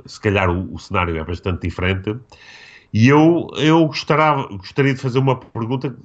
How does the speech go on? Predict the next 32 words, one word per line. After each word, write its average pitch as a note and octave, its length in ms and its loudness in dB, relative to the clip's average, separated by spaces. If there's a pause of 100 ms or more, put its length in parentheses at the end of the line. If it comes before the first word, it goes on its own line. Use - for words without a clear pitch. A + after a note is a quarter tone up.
(100)
sobre B2+ 340 -2
um B2 80 2
jogador A2+ 440 -2
que - 120 -10
realmente C3+ 380 0
eu D3+ 60 2
não D3+ 160 0
sei C#3 460 -2 (440)
o, G#2+ 80 -6
o, G#2+ 920 -2
o, G#2 100 -2
o, G2 140 -2 (100)
onde A2 140 2
é B2 40 0
que B2+ 120 -2
ele A2 80 2
está A#2 360 0
e A#2+ 240 -2
qual B2 220 -2
é B2 40 2
a A#2+ 40 -4
condição A#2+ 480 -4
dele. F#2+ 280 -2 (640)
Eh, A#2 340 2
alguém F3+ 280 4
sabe D#3+ 300 0
onde C3+ 180 0
é B2+ 40 -2
que - 100 -18
está - 160 -2
o A#2+ 80 -2 (400)
Fernando? E2 640 -8